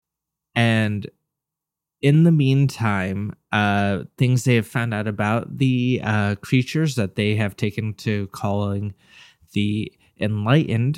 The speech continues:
which is significantly better than the name I came up with for them, which was light bulbs. <laughs> Um,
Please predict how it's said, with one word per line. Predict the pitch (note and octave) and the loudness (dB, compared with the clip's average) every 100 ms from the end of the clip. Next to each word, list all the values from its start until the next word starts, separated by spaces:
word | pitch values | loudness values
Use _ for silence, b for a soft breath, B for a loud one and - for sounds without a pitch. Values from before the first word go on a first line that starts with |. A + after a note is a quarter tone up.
| D3+ | -4
which | G2+ - | -4 -2
is | G2+ G2 | -4 -4
significantly | - A2 A2 G2+ G#2 G2+ G#2 | -6 -6 -4 -6 -6 -6 -4
better | G#2 G2+ G2 | -4 -2 -4
than | G#2 | -6
the | G2+ | -6
name | G2+ G2+ | -6 -4
I | F2+ C3+ | 0 0
came | C#3 A#2 G2+ | 0 -2 -2
up | G2 G#2+ | -4 -4
with | G#2 _ - _ _ | -4 _ -20 _ _
for | G2 G2+ | -8 -4
them, | G2+ A2 B2+ | -2 0 0
which | G#2+ - | 0 -2
was | A2 G2+ - G2+ | -2 -2 -4 -10
light | A2+ A#2+ B2 | -2 0 0
bulbs. | G#2+ G#2 C#3 C#3+ - - | -2 -2 -2 -6 -12 4
<laughs> | F3+ - G3+ F#3+ - - F3+ - - - G3+ B C#4 C#4+ G#3 - | 6 6 4 2 2 0 0 -2 -20 -18 -18 B -16 -12 -10 -2
Um, | A2+ G#2+ G2+ G#2+ | 0 0 -2 -6